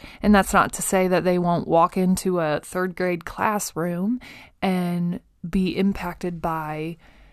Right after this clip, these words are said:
you know, kids who do have people in their lives that are in that mental space. But hopefully if I can keep setting that example,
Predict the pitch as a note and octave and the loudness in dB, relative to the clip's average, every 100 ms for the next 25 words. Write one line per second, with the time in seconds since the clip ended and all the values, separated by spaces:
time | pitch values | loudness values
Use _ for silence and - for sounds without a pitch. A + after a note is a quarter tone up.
0 | _ - G3 E3 D#3 F3+ F#3 - _ - | _ -4 -2 -2 -4 -6 -10 -16 _ -20
1 | - G3+ F#3 F#3+ G3 - - - _ _ | -6 -2 0 -2 -4 -10 -12 -12 _ _
2 | - F#3 F3 E3 - D#3+ F#3+ G#3 G3+ - | -4 -2 0 -4 -8 -6 -2 0 -2 -2
3 | D#3 D3 D3+ F3 - - - F#3+ - D#3+ | 4 4 4 -2 -16 -16 -4 -4 -2 -4
4 | E3 G3 - - F#3 F#3 F3+ F3 F#3+ F3 | -4 -6 -12 -16 -10 -8 -6 -4 -4 -2
5 | E3 F3+ - E3 E3+ F3 F3 E3 - E3+ | -2 -2 -4 -6 -6 -4 -4 -6 -6 -8
6 | E3 D#3 D3+ - - D#3 F3+ - - - | -8 -10 -12 -14 -14 -12 -10 -10 -14 -20
7 | - - - - F3+ F3 - - A3+ - | -20 -20 -8 -2 0 0 -4 -2 -2 0
8 | C4+ B3+ - F3 F3+ E3+ - F#3 - F3 | 0 0 -2 -4 -4 -10 -8 -10 -6 -6
9 | F3 E3+ E3 D#3 D3+ - C#3+ D3 - C3 | -4 -4 -6 -8 -10 -10 -10 -10 -10 -10
10 | C#3+ | -10